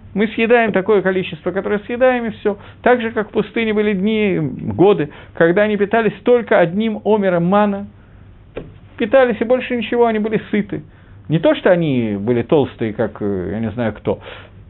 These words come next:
Они были свеим, они съели то, что им достаточно. Нам для этого тоже достаточно только мацы. И, по идее, надо было запретить бы есть хомец весь год. Почему нам не запретили есть хомец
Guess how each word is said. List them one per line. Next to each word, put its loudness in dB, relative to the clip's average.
Они -2
были 0
свеим, 0
они -2
съели 0
то, 2
что -6
им -2
достаточно. -4
Нам 0
для 0
этого -2
тоже -2
достаточно -4
только -8
мацы. -12
И, 2
по 2
идее, 4
надо 2
было 2
запретить -2
бы 2
есть 2
хомец 2
весь 4
год. -6
Почему 2
нам 4
не 4
запретили 0
есть 2
хомец 0